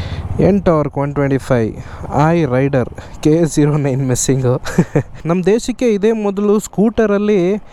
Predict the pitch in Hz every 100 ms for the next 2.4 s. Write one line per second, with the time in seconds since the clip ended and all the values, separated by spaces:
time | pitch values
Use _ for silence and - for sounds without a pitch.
0 | - - 117 151 220 - 214 208 196 220
1 | - 175 208 226 226 208 - 185 175 151
2 | 151 147 156 170